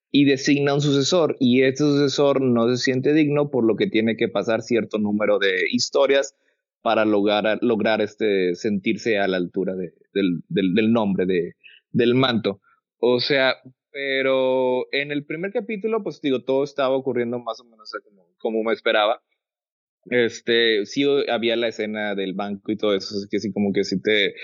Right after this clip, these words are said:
te tenía así como que cierto componente racial, pero así cuando,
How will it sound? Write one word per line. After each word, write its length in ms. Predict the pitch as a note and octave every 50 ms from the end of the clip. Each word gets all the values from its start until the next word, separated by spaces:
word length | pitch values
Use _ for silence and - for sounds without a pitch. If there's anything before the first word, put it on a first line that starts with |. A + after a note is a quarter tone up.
| - - - - _ _ -
te 260 | B2 A#2+ G#2+ F#2+ - _ - _ -
tenía 400 | - C3 B2+ B2+ C3 C3 C3 B2+
así 140 | A#2+ C3
como 240 | A#2+ B2 B2+ B2 A#2
que 80 | - B2+
cierto 460 | - - C3+ B2+ B2 A#2+ - C#3 C3+
componente 640 | - C3 B2+ B2+ - B2 A#2+ A#2 A#2 A#2 A2+ C3 C3
racial, 440 | C3+ C3 B2 B2+ C#3 C3 C3 B2+ - _ _ _ _ _ _ _
pero 160 | - C3 C3
así 120 | B2+ D3 D3
cuando, 240 | E3 F3 F3 F3